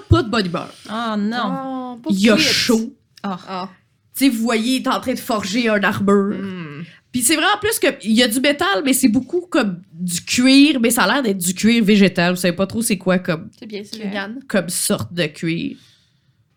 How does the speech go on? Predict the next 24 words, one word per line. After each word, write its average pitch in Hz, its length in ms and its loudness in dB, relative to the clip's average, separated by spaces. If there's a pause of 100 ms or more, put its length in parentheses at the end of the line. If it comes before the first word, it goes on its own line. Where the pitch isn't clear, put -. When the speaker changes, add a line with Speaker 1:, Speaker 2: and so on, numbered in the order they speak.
(1200)
Speaker 1:
C'est - 240 -6
très 370 200 -2
rapiécé, 233 560 -2
là. 208 100 -2
C'est 208 120 -4
comme 220 160 -6
plein 262 160 -4
de 233 60 -6
bouts 202 140 -6
de 208 160 -12
plein 196 200 -6
d'affaires 190 320 -8
rapiécées - 360 -12
ensemble. - 280 -16 (1500)
Il 214 140 4
a 226 40 6
chaud, 240 480 0
il 180 100 -2
est 180 60 0
pas 247 200 0
bien, 214 280 2
il 196 440 -2
est 160 40 -8
bougonneux. 214 840 2